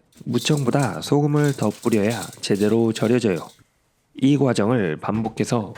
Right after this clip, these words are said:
모든 알타리 무를 절이세요. 총 한 시간 삼십 분간 절이고 중간에 한 번 뒤집어서 골고루 절여지게끔 하세요.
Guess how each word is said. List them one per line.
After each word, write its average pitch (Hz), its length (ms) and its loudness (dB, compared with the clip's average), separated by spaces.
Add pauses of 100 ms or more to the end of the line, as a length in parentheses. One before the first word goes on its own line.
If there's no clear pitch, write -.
모든 113 480 0
알타리 107 360 0
무를 107 340 2
절이세요. 113 520 -2 (880)
총 156 340 2
한 165 120 4
시간 156 320 2
삼십 160 300 -2
분간 147 380 0
절이고 107 640 -2
중간에 120 500 0
한 131 180 0
번 135 200 0
뒤집어서 104 640 -2 (100)
골고루 117 640 2
절여지게끔 107 640 -2
하세요. 107 380 -4